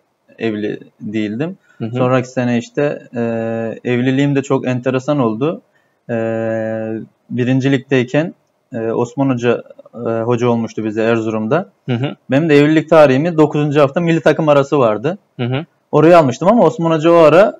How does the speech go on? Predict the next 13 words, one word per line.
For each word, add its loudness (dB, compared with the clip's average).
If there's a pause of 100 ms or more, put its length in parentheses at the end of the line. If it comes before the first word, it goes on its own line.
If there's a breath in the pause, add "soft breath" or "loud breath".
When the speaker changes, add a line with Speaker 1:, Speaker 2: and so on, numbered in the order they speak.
(120)
Speaker 1:
e, 0
kulüple 0
anlaşmamıştı. 0 (840)
Sonra 2
Osman -2
Hoca 2
anlaşınca 2
ben 0
dedim -4
işte -6
dokuzuncu -2
hafta -2
benim -6